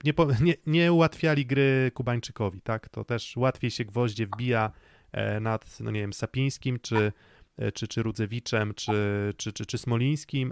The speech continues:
Aha, trochę trudniej jednak, e, gdy, gdy, gdy, gdy, gdy skacze nawet Krzysztof Rejno, który jest trzecim środkowym przecież Zaksy.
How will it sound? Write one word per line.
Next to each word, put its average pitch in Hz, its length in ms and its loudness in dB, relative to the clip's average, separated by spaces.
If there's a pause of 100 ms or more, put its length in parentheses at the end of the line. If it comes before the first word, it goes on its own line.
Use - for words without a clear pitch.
Aha, 113 400 2
trochę 110 260 -6
trudniej 104 540 -4
jednak, 98 520 -8
e, 98 200 -8
gdy, 98 240 -12
gdy, 98 200 -12
gdy, 101 200 -12
gdy, 104 260 -14
gdy 107 140 -12
skacze - 360 -2
nawet 165 260 4
Krzysztof - 400 -4
Rejno, 151 280 2
który 139 220 -2
jest 135 160 -4
trzecim 123 320 -6
środkowym 104 460 -2
przecież 101 300 -8
Zaksy. 92 380 -8